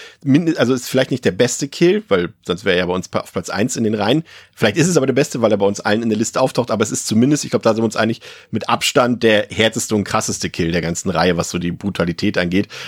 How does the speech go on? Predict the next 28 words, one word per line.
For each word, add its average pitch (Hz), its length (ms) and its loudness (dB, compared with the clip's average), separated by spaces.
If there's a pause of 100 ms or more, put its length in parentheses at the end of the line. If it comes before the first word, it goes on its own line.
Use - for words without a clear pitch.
(100)
Das 87 100 -4
ist 87 120 -2
halt 92 100 -4
ja 92 100 2
wirklich 92 240 -2
in 98 80 2
der 92 120 0
Unrated-Fassung 95 680 0
schon 92 320 -2
echt - 380 -8
für - 180 -4
Jasons 107 380 0
Verhältnisse 98 480 2 (240)
und 98 100 -12
für 104 260 2
die 101 120 -10
Verhältnisse 101 420 0
der 95 120 0
Reihe 95 260 2
echt 104 140 -6
schon 95 120 0
bestialisch. 98 600 0 (320)
Und - 440 -2
allein 104 220 2
deshalb, 95 360 0
der - 100 -2
ist - 140 -8
halt - 200 -2